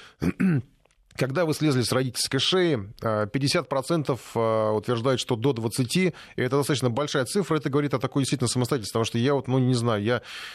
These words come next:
я признаюсь честно по себе, где-то, м, двадцать, ну, после института где-то слез, да, наверное, двадцать четыре, что ли, это было, я сейчас уже не помню, мне столько лет, что уже забыл, видимо, когда я институт даже закончил. Вот, э, до, до двадцати,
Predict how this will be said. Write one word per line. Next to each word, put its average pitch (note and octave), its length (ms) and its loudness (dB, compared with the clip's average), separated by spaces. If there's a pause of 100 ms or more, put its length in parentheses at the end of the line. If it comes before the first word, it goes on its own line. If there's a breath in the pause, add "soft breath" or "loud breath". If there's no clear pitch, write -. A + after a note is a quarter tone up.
я C#3+ 120 -2
признаюсь B2+ 380 0
честно A#2 340 -2
по A2 140 -4
себе, A2 380 0
где-то, A#2+ 420 -2 (120)
м, G2+ 220 -4
двадцать, G2 640 -6
ну, C3 80 -2
после B2 300 -2
института A#2 360 -2 (220)
где-то F#2 380 -10
слез, C3+ 400 -2
да, G2 180 -2
наверное, F#2+ 580 -2 (240)
двадцать A2 560 -8 (240)
четыре, C3 340 -4
что C3 120 -6
ли, G2+ 80 -4
это A2+ 80 -4
было, G#2 140 -2
я A2+ 80 0
сейчас A2 180 -4
уже B2 140 0
не C3 100 2
помню, G2 260 -2
мне E2+ 120 -8
столько - 340 -4
лет, D3 140 0
что - 160 -4
уже G#2+ 100 -2
забыл, A2 320 -2
видимо, F#2+ 300 -8 (300 loud breath)
когда A#2 220 -2
я A2+ 60 2
институт A#2+ 300 0
даже F#2+ 180 -4
закончил. G#2 500 -2 (480 loud breath)
Вот, C#3+ 460 0
э, B2 400 4
до, C3+ 340 2
до E3+ 180 2
двадцати, E3 320 -2